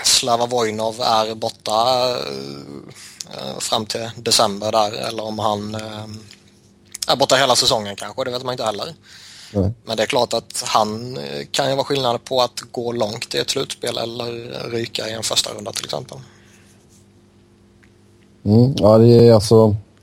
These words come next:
Speaker 2: det är ju Doughty, Regeer, Green, Martinez, Massin och McNabb som är uppe då, förutom, eh, Vojnov, och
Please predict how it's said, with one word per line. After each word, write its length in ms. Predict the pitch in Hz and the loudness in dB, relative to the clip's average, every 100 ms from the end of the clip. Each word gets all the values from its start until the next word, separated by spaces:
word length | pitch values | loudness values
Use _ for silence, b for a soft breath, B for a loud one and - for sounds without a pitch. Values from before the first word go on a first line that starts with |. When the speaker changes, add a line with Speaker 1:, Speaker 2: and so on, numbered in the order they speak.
| - B B B B B B B _ _ _ | -20 B B B B B B B _ _ _
Speaker 2:
det 80 | - | 6
är 40 | 123 | 8
ju 120 | 131 | 10
Doughty, 840 | 131 143 131 117 - 135 135 135 123 | 10 10 8 6 4 8 10 10 8
Regeer, 680 | 120 131 117 127 120 117 | 6 4 8 8 10 10
Green, 580 | 113 120 117 113 110 110 98 b b | 8 6 8 8 6 4 0 b b
Martinez, 840 | 113 110 - 123 107 104 101 - | 4 4 4 4 6 6 4 0
Massin 760 | 107 107 107 101 - 107 101 95 | 0 4 6 4 0 2 2 4
och 260 | 95 95 - | 0 0 -2
McNabb 1040 | 104 101 - - 107 104 101 92 98 104 | -2 -2 -4 0 2 4 6 6 4 2
som 280 | - - 107 | 0 2 6
är 40 | 107 | 6
uppe 260 | 104 - | 6 4
då, 260 | 104 101 98 - _ _ | 6 8 6 0 _ _
förutom, 580 | 110 104 104 101 95 101 | 2 2 4 4 6 6
eh, 160 | 98 98 - | 4 2 -6
Vojnov, 680 | - 113 107 101 101 98 104 | -2 4 6 6 6 4 2
och 200 | 104 101 | 2 2